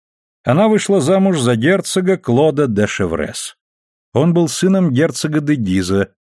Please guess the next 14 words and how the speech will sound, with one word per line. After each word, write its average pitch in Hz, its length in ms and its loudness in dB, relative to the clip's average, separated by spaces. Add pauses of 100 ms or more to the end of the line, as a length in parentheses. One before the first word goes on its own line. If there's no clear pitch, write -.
(200)
знаменитого 127 580 0
страстного 139 600 -2
любовника 131 640 0
королевы 107 500 0
Марго, 117 540 0 (320)
чьи 90 300 -6
зубы 87 480 -4
остались 120 520 -4
на 95 60 0
ее 92 300 0
теле 110 580 0 (120)
и 156 100 0
в 120 100 0
легендах. - 760 -4